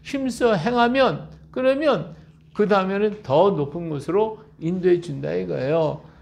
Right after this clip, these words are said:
예, 그저 되는 게 아니다. 훈련장에 가서 아, 핑계대고 이 핑계대고 훈련장 안 받고 그러면 다음 단계 못 가는 거예요. 훈련장에서 충성해서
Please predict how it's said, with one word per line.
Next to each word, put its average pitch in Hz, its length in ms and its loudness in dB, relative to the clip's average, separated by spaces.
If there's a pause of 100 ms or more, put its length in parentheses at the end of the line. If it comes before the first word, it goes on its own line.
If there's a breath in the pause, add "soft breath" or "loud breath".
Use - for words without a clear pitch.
(180 loud breath)
예, 147 320 0
그저 175 320 4
되는 160 280 -2
게 160 100 -6
아니다. 131 360 -6
훈련장에 185 600 0
가서 156 460 2 (280 loud breath)
아, 180 300 2
핑계대고 202 540 0
이 170 160 -6
핑계대고 165 480 -6
훈련장 202 400 -4
안 151 120 -2
받고 165 280 -4
그러면 175 440 -2 (220 loud breath)
다음 202 240 -4
단계 233 240 0
못 175 220 -2
가는 226 260 -2
거예요. 214 540 -2 (260 loud breath)
훈련장에서 156 640 -4
충성해서 160 720 -2